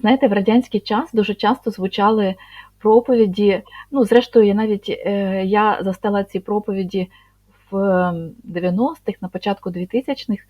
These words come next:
років, про радість, про справжню радість, а не ту зовнішню. Це означало, що євангельський віруючий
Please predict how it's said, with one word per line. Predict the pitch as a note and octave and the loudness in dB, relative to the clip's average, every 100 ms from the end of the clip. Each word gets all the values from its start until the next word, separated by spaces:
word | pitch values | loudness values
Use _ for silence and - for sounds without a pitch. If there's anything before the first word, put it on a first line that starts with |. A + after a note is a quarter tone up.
| _ _ _ | _ _ _
років, | - F#3 D#3 D#3+ _ _ _ - | -6 -4 -4 -6 _ _ _ -2
про | G3 | 2
радість, | A3 B3 F#3 E3+ - _ _ _ - | 4 4 2 0 -6 _ _ _ -4
про | G#3 | -2
справжню | G#3+ - B3 G3 - F#3 | -2 2 4 4 2 -2
радість, | E3 A#3 F#4 F#3 - - | 0 0 0 -4 -4 -8
а | F#3+ | -4
не | F#3 | -4
ту | F#3 B3+ | 0 2
зовнішню. | A#3 G#3 E3 D#3+ - D#3+ F#3+ - _ _ _ _ | 6 6 4 -4 -8 -12 -12 -16 _ _ _ _
Це | B3 | 4
означало, | B3 A3+ G#3+ - E4+ A3+ | 4 4 0 0 -2 0
що | G3 - | -2 -2
євангельський | F#3 G3 B3+ D#4 A3 - F#3 | -2 0 0 0 -2 -4 -6
віруючий | F#3 D#4+ C#4+ F#3 F3+ - - | -4 -2 0 0 -2 -6 -8